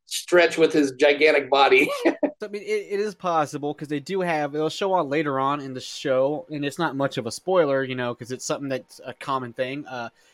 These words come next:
Speaker 2: uh, uh, they have different, uh, matters. So, like, th-, there's the hero course, there's the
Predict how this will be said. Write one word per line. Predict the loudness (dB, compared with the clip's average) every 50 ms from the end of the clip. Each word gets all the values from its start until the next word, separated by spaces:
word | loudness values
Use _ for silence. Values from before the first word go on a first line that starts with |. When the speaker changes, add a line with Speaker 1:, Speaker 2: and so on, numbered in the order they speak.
| _ _ _ _ _ _ _ _ _ _ -16
Speaker 2:
uh, | -16 -16 _ _
uh, | -6 -4 -4 -4 -4 -4 -4 -6 -6 -8 -8 -12 _ _ _ _ _ _ _ _ _ -6
they | -4
have | -2 0 2 2 0 0 -2 -4
different, | -4 -4 -2 -2 -4 -4 -4 -8 _ _ _ _ _ _ _ _ _ _ _
uh, | -8 -6 -4 -4 -4
matters. | -2 -2 0 0 2 0 0 -2
So, | -2
like, | -2 -2 -2 -4 -8 _ _ _ _ -8
th-, | -8 -4 0
there's | 0 0 0 -2
the | -4
hero | -2 0 2 4 4 4 2
course, | 2 0 0 2 4 4 4 4 4 2 0 -2 -6
there's | -6 -4 -4 -4 -4 -8 -6
the | -4 -4 -4 -2 -4 -4 -6 -6 -6 -8